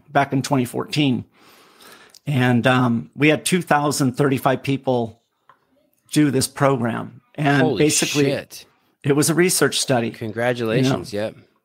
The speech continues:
Speaker 1: Yeah, it was pretty cool. And it was a research study. And what I did without them knowing I'm experimenting on them is they're beginning onboarding numbers and what will their ending results be. And what I did is I personalized paces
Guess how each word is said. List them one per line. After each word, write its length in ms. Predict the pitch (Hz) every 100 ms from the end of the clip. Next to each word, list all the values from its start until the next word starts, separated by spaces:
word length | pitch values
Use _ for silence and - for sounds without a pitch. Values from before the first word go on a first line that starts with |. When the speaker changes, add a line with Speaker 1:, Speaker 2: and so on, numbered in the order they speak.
| _ _ -
Speaker 1:
Yeah, 80 | 147
it 20 |
was 120 | 135
pretty 200 | - -
cool. 360 | - 131 117 - -
And 320 | 151 147 143 _ -
it 120 | 156
was 140 | 170 170
a 60 |
research 460 | 135 170 190 196 175
study. 420 | - 147 135 170
And 100 | 147
what 120 | 139
I 260 | 143 139 - _ _ 117
did 320 | 117 180 143 139
without 400 | 139 151 143 151
them 360 | 143 131 135
knowing 380 | 151 180 143 123
I'm 300 | 127 123 110 - -
experimenting 800 | 135 - - 208 170 123 123 131
on 180 | 127
them 220 | 135 151 165
is 200 | 143 - - - - - - _ _ _ -
they're 160 | - 160
beginning 420 | 160 147 170 160
onboarding 560 | 139 151 156 139 135 123
numbers 460 | 127 127 160 147
and 100 | 139
what 140 | 135 143
will 120 | 143
their 300 | 127 143 143
ending 320 | 151 147 147
results 440 | 139 120 139 151 -
be. 320 | - 123 123 _ - - - - _ _
And 580 | 139 139 139 135 131 123 - _ _ _ _ _ _
what 220 | 139 165
I 80 | 165
did 180 | 139 156
is 120 | 165
I 100 | 143
personalized 800 | 139 - 170 170 170 156 143 131
paces 640 | - 151 - 180 170 -